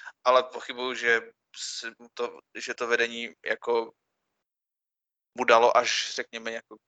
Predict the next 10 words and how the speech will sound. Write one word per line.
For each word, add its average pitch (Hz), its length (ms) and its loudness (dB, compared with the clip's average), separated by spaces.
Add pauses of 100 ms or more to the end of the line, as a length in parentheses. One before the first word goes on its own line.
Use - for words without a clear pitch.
(120)
hlavní 117 300 2
slovo 113 340 -6 (220)
právo 110 320 4
veta 113 300 -4
hned 110 180 -16 (800)
kvůli. 110 200 -14 (460)
To - 80 -20
si - 260 -18
úplně 104 340 -16
nemyslím. - 520 -14